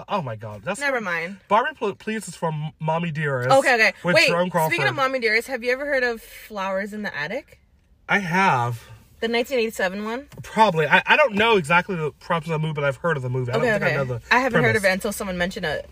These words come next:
Speaker 1: Yeah.
Speaker 2: reference today.
Speaker 1: But Barbara, please, is, uh, is Faye Dunaway playing, like,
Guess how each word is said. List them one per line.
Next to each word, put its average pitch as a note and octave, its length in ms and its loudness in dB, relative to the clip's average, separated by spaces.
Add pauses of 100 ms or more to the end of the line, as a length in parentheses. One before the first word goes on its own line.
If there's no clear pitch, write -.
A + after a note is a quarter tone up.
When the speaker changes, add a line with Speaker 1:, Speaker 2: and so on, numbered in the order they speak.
(160)
Speaker 1:
Yeah. D3 200 2
Speaker 2:
reference F3+ 420 0
today. D#3+ 400 0 (220)
Speaker 1:
But A3 140 8
Barbara, B3+ 280 6
please, A#3+ 220 -2
is, F3+ 120 2
uh, E3+ 160 8
is F#3 140 -2
Faye A#3+ 200 6
Dunaway G#3+ 460 4
playing, E3 400 2
like, C#3 300 0